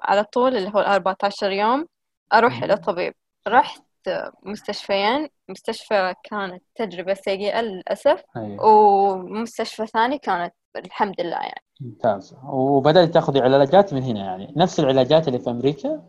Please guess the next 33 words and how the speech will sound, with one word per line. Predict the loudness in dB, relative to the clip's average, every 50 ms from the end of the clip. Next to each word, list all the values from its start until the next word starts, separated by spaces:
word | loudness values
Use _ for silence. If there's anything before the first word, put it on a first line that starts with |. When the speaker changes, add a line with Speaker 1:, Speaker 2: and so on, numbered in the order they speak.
| _ -6 -4
Speaker 1:
إيه، | -4 -4 -6 -10 _ _ -10
نفسها. | -10 -10 -10 -12 -16 -14 -12 -10 -8
Speaker 2:
آه، | -8 -8 -10 -12 -16 _
أوكي، | _ -12 -12 -10 -12 -12 -12 -14
ممتاز. | -14 -12 -6 -4 -2 -2 -2 -4 -8 -16 -20 -20 -20 _ _ _ 2
طيب، | 2 2 2
سؤال | 2 2 6 8 10 10 10 10 8
ودي | 6 4 4 4 2 2
أسألك، | 2 0 -2 -2 -2 -2 -2 0 -2
إيش | 0 2
اللي | 2 2
ما | 4 2 2
خلاك | 2 2 2 2 2 0
تستسلمين، | -2 -4 -6 -6 -6 -6 -8 -8 -6 -8 -6 -6 -6 -6 -8 -10 -10
يعني، | -12 -12 -12 -12
وخلى | -14 -2 0 0 2 4 4
عندك | 2 2 -2 -6 -12 -12 -10 -10
أمل؟ | -8 -6 -6 -6 -6 -6 -10 -14 -20 _ _ _ -6
Speaker 1:
هنا | -2 0 0 2 4 4 6 6 4 4 0 _ -6
أنت | -6 -4 0 2
لازم | 6 6 6 6 6 2 0 -2 -2 -2 -4 -6 -10 _ -10
تراجع | 0 4 6 6 6 4 4 0 0 0 -2 -4
priorities | -8 _ -4 0 2 4 6 4 4 2 -2 -8 -10 -10 -10 -10 -10
حقك، | -8 -8 -6 -8 -6 -10 -12 -12 -12 _ -20 -20 _ _ _ -6
أو | -4 -4 -4
ال-، | -6 -8 -10 -12 -14
ال-، | -16 -16 -16 -20 -20
يعني، | -20 -20 -14 -12 -10 -10 -10 -10
الأشياء | -12 -8 -4 -2 2 4
Speaker 2:
أولويات. | 4 4 4 2 0 -2 -4
Speaker 1:
المهمة | -6 -6 -6 -4 -6 -6
في | -6 -10 -12
حياتك. | -8 -6 -4 -4 -4 -4 -6